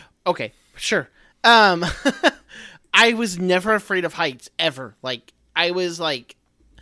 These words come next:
like, Boy Scouts, like, we would do, like, mountain climbing and stuff like that, never afraid of heights. And as I've gotten older,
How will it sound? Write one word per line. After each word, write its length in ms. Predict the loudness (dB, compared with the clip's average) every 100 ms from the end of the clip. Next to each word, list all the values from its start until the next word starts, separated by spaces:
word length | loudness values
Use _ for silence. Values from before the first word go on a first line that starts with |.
| _ _ _ _ _ _ -12
like, 260 | -10 -6
Boy 160 | -2 0
Scouts, 420 | 0 2 2 2
like, 160 | -2 -2
we 80 | -4
would 140 | -6
do, 100 | -4
like, 220 | -4 -4
mountain 300 | -6 -6 -8
climbing 360 | -8 -6 -6 -6
and 80 | -8
stuff 140 | -6
like 160 | -6 -6
that, 220 | -8 -6
never 260 | -8 -6
afraid 260 | -8 -8 -8
of 60 | -6
heights. 240 | -6 -6
And 200 | -12 -8
as 180 | -8 -8
I've 140 | -8
gotten 260 | -6 -6 -6
older, 420 | -8 -6 -6 -8